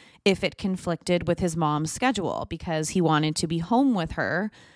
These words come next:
when, in fact, she had this surgery. But several weeks before Terrence left for Montana, the doctors told her that the surgery wasn't necessary anymore.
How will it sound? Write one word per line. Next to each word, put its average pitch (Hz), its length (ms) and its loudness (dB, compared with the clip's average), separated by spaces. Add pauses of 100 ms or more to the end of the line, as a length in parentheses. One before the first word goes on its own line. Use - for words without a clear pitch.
when, 160 220 4
in 160 140 0
fact, 156 380 -2
she - 140 -4
had 151 500 0
this 143 400 -2
surgery. - 800 -2 (880)
But 196 260 4 (140)
several 285 540 0
weeks 247 240 2
before 208 680 2
Terrence 165 520 -6
left 185 520 2
for - 260 -4
Montana, 147 800 -4 (600)
the 202 100 6
doctors 214 580 0
told 170 320 -4
her 165 200 0
that 165 500 4
the 185 80 0
surgery 226 580 2
wasn't 170 500 -2
necessary 147 760 -4
anymore. 147 600 -6